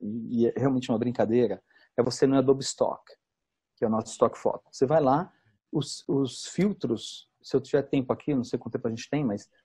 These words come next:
eu vou, eu, eu mostro pra vocês rapidamente, os filtros são muito inteligentes e agem muito rapidamente. E são milhões de imagens sendo lidas. Ele tá lendo as imagens pra mim.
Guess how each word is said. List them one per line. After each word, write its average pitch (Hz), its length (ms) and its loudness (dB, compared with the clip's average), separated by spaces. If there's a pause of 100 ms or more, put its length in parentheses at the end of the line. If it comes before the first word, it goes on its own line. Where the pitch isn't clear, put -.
(300)
eu 139 80 4
vou, 127 300 2
eu, 120 160 6
eu 113 200 4
mostro 131 300 2
pra 135 80 2
vocês - 160 -6
rapidamente, 135 560 0
os 127 100 -6
filtros 165 280 -8
são 156 100 -4
muito 156 300 -2
inteligentes 151 640 -4
e 151 60 2
agem 143 300 0
muito 151 220 -4
rapidamente. 123 760 -6 (1200)
E 123 60 -4
são 151 180 -2
milhões 147 420 4
de 135 60 -2
imagens 131 340 2
sendo 147 240 -2
lidas. 139 420 0
Ele 127 120 -2
tá 165 160 4
lendo 165 420 6
as 120 100 6
imagens 107 400 -2
pra - 160 -10
mim. 107 220 -10